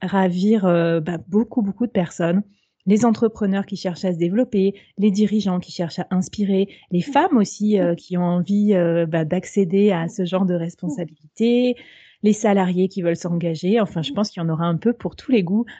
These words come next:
Alors Sophie, euh, je vais sans plus attendre te laisser nous expliquer, euh,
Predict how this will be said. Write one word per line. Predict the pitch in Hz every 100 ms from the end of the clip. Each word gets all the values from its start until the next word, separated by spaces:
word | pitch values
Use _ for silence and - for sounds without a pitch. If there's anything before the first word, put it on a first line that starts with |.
| -
Alors | 208 214
Sophie, | 302 302 339 330 302 226 208
euh, | 196 196 190 190 -
je | 196 214
vais | 247 233 220 214
sans | 214 240
plus | - 220
attendre | 196 214 269 262
te |
laisser | 202 196 - 208
nous | 190 170
expliquer, | 190 - - 175 240 269 311 _ _ _ _ -
euh, | 180 180 175 175